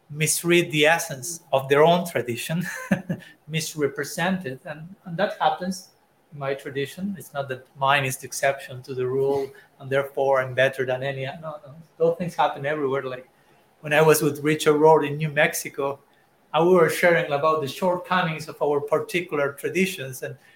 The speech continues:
I will share some, and he was like, "Oh, we have our own version of that." <laughs> And he will share his, uh,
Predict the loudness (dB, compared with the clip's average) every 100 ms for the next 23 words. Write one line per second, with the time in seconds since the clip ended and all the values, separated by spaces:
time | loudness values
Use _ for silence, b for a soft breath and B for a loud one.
0 | b _ 2 2 2 -2 -4 -2 0 0
1 | -2 -6 -6 -6 -8 _ 2 4 4 4
2 | 6 6 6 4 2 0 0 -2 -8 -10
3 | -6 -4 -4 -4 -6 -4 2 2 2 0
4 | 0 0 0 -2 -2 -2 -2 -2 -2 2
5 | 4 4 2 2 2 0 0 2 0